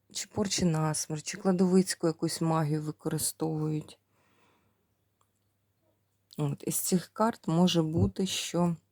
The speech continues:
на цьому тижні, десь в середу, вівторок, середа, можуть бути обстріли. От, але вони будуть, м, відбиті. От, і загрози життю я не бачу.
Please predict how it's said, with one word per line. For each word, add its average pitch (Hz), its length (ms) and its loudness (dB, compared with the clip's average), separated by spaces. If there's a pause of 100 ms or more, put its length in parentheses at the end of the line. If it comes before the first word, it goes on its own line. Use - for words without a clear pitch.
(960)
на 160 160 -2
цьому 160 360 2
тижні, 196 520 4
десь 156 440 0
в 185 160 -8
середу, 196 720 2 (1120)
вівторок, 180 680 2
середа, 165 520 0
можуть 170 540 4
бути 165 440 -2
обстріли. 190 840 -2 (1300)
От, 175 420 -4
але 165 280 2
вони 175 320 4
будуть, 165 720 -2 (440)
м, 82 280 0
відбиті. 165 880 2 (1160)
От, 165 380 -4
і 170 100 -4
загрози 165 600 2
життю 165 460 -6
я 170 240 0
не 170 140 0
бачу. - 480 -8